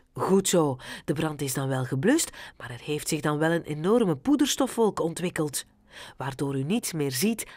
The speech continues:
ademhalingsproblemen krijgt. En daarenboven veel nevenschade. Nu is er de Watex Blus Aerosol.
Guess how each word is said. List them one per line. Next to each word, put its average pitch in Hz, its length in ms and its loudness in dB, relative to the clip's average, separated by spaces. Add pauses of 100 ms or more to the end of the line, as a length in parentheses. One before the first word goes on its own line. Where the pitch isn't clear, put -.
(120)
ademhalingsproblemen 160 1120 0
krijgt. 143 480 -4 (680)
En 170 160 -2
daarenboven 151 680 0 (140)
veel 135 360 -2
nevenschade. 156 880 -2 (360)
Nu 170 160 2
is - 200 -4
er 135 140 0
de 139 120 0
Watex 196 480 0 (140)
Blus 170 320 2
Aerosol. 165 720 0